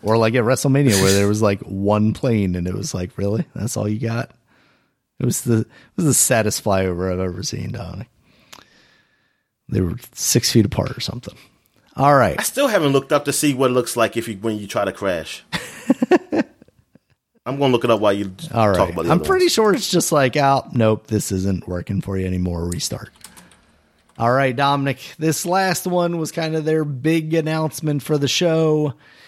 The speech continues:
Speaker 1: It's the new game from Arcane Studios, which are the guys who did Dishonored and Prey. And
Speaker 2: Uh-huh.
Speaker 1: much following the, uh, the trend,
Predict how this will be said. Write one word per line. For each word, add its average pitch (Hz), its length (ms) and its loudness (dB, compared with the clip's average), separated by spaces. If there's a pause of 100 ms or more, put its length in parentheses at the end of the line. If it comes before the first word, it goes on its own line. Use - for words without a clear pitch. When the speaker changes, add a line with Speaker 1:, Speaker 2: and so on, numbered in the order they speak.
(140)
Speaker 1:
It's - 140 -16
the 127 200 2
new 151 300 2
game 160 440 2
from 120 260 0
Arcane 143 600 0
Studios, 139 920 0
which 117 240 -4
are 120 200 0
the 113 100 -4
guys 123 320 0
who 120 80 -6
did 117 240 0
Dishonored 120 600 0
and 107 220 0
Prey. 170 640 0 (640)
And 135 460 2
Speaker 2:
Uh-huh. 95 220 2
Speaker 1:
much 123 340 0
following 165 600 2
the, 170 240 0
uh, 170 400 2
the 165 140 -2
trend, 190 580 0